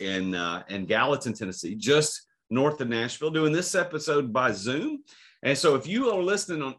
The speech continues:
any of the podcast players, thank you for tuning in. We appreciate being, uh,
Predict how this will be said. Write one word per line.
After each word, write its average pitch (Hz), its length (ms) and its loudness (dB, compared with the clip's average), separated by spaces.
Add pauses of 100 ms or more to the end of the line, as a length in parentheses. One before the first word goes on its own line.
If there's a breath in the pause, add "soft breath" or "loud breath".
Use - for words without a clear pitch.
any 226 240 0
of 147 100 -2
the 139 60 0
podcast 110 680 0
players, 78 500 -4 (340 soft breath)
thank 156 280 2
you 156 140 -4
for 123 100 -4
tuning 104 380 0
in. 80 340 -4
We 104 200 0
appreciate 101 540 0
being, 107 360 -2
uh, 82 260 -4